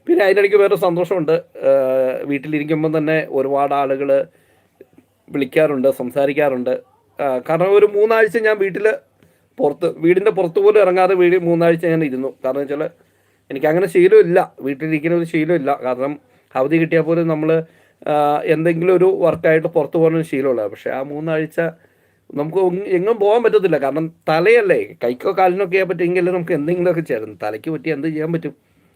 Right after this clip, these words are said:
അനുഭവിച്ചല്ലേ പറ്റുള്ളൂ. അപ്പോൾ തലയൊക്കെ ആയതുകൊണ്ട് അങ്ങനെ റെസ്റ്റ് ചെയ്യായിരുന്നു. ആ, അതുകൊണ്ട് ശരിക്കും ഒരു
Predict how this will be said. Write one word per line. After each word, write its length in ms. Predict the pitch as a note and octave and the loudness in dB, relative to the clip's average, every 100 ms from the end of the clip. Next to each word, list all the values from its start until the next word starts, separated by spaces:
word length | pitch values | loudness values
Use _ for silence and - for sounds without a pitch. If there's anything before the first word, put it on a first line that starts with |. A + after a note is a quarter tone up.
| - | -12
അനുഭവിച്ചല്ലേ 460 | C3 C#3+ D3 E3+ C#3 | -6 -4 -4 -4 -4
പറ്റുള്ളൂ. 280 | A#2+ G#2+ F#2+ _ _ _ _ | -6 -12 -12 _ _ _ _
അപ്പോൾ 180 | _ G#2+ B2+ | _ -8 -4
തലയൊക്കെ 400 | A#2 C3+ D#3 D3+ | 0 0 0 -2
ആയതുകൊണ്ട് 260 | D#3 D#3+ E3 | -2 -4 -4
അങ്ങനെ 200 | D#3+ D#3+ E3 - C#3 | -4 -6 -6 -6 -6
റെസ്റ്റ് 260 | - F3 | -4 -2
ചെയ്യായിരുന്നു. 520 | F3 F3+ E3 C#3+ C#3+ - _ _ - - | 2 2 2 0 -4 -8 _ _ -12 -10
ആ, 20 | A#2 A2 G2+ - A#2 | -10 -10 -12 -12 -10
അതുകൊണ്ട് 360 | C3 C#3 C#3 D#3+ - - - - | -6 -4 -2 -2 -4 -16 -20 -6
ശരിക്കും 260 | D3 D#3+ | -6 -2
ഒരു 60 | A#3 | -2